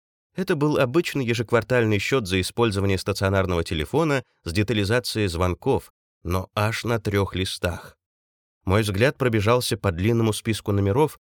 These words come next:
на которые звонила моя мать. Почти все вызовы здесь были исходящими. А потом переместился на следующий лист и, наконец, на последний. Где-то среди строчек с датами двухмесячной давности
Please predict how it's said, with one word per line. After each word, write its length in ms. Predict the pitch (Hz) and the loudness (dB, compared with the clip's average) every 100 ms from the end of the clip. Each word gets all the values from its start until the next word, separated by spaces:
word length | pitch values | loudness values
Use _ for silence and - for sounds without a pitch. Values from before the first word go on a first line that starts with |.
| _ | _
на 140 | 101 | -2
которые 420 | 104 98 120 113 101 | 0 0 2 2 2
звонила 400 | 92 101 107 101 | 2 2 2 2
моя 260 | 98 98 | 2 0
мать. 420 | 98 90 87 - - _ - | 0 -2 -6 -12 -16 _ -2
Почти 320 | 104 - 107 | 0 2 -2
все 220 | - 98 | 0 2
вызовы 340 | 90 113 90 82 | 2 2 0 0
здесь 280 | 90 101 | 0 0
были 200 | 85 95 101 | 0 -2 -2
исходящими. 800 | 107 101 104 95 - - - - _ _ _ - | -2 0 0 0 -2 -6 -10 -18 _ _ _ -6
А 100 | 107 | 0
потом 320 | 120 175 185 | 2 2 0
переместился 680 | - 160 139 117 156 170 151 | 0 0 0 0 0 0 0
на 100 | 135 | 0
следующий 560 | - 104 98 110 - 156 | 0 0 0 -2 -4 -4
лист 340 | 180 - - _ _ | -4 -4 -8 _ _
и, 140 | 90 98 | -2 0
наконец, 420 | 98 101 147 - | 2 2 0 0
на 140 | 147 | -2
последний. 680 | 147 139 - 85 - - - _ _ _ _ | -2 -4 -4 -4 -6 -16 -20 _ _ _ _
Где-то 400 | 87 98 170 170 | -4 0 0 0
среди 280 | 156 135 131 | 0 0 0
строчек 460 | - 123 139 - 85 | 0 0 0 0 -4
с 60 | |
датами 320 | 85 110 98 92 | -2 0 0 0
двухмесячной 640 | 92 - 98 90 - 85 | -2 0 0 -2 -4 -4
давности 640 | 73 107 139 139 - 147 | -2 -2 -2 -4 -4 -6